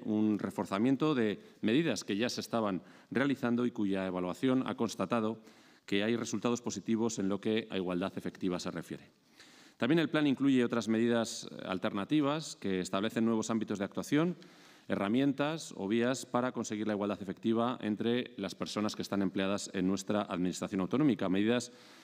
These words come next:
en las que además se especifica quién es el responsable de la misma y cómo ha de revisarse.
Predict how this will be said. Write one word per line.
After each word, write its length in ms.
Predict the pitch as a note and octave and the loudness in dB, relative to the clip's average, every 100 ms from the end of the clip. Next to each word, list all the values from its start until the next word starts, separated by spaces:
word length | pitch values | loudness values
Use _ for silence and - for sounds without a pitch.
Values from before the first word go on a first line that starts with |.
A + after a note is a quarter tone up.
| - | -4
en 80 | G#2 | -2
las 120 | - | -2
que 80 | G2+ | -2
además 500 | G2 C3 A2 - - | 0 0 0 -8 -14
se 160 | - F2 | -12 -12
especifica 560 | - G2+ A#2 A2+ A#2 | -8 -6 -4 -2 -2
quién 220 | - B2+ C3 | 0 0 0
es 120 | A2+ | -2
el 60 | |
responsable 500 | G2 - G2 A2 G#2 | -8 -6 -6 -2 -2
de 80 | F#2 | -2
la 100 | F2 | -2
misma 420 | G#2 A2 A#2+ D#3+ - | -2 -2 -4 -4 -8
y 80 | B2+ | -8
cómo 280 | - G#2+ G2+ | 0 2 2
ha 40 | |
de 100 | F#2+ | 2
revisarse. 500 | F2+ E2 - D#2 - | 0 -2 -2 -10 -12